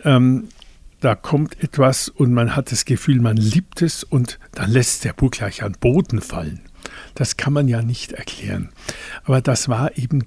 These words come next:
diese, wie diese Entrückung, die da passiert ist.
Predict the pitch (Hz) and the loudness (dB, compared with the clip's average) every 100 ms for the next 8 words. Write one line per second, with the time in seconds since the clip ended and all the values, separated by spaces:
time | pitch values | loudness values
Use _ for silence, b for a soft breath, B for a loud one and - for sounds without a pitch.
0 | - - 170 - - 139 - 190 139 170 | -4 -2 -2 0 0 0 -2 -10 -8 -4
1 | 151 - 156 135 151 - - 139 135 - | -4 -2 -4 -2 -2 -6 -2 2 2 0
2 | - 113 175 - - 180 151 - - - | 0 6 6 6 -4 -4 -6 -10 -14 -8
3 | 117 135 - - - 104 - - - - | -6 -8 -14 -12 -4 -4 -2 -2 -2 -4
4 | 123 - - - - | -6 -8 -10 -8 -8